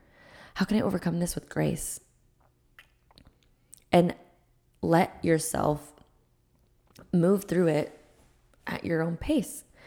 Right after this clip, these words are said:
Let this guide you to listen to your intuition. Because if you don't learn the lessons,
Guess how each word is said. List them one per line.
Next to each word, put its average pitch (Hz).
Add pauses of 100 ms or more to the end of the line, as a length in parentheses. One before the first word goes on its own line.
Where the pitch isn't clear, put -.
(320)
Let 185
this 196
guide 170
you 160
to 175
listen 165
to 165
your 156
intuition. 175 (480)
Because 180
if 170
you 170
don't 285
learn 175
the 160
lessons, 226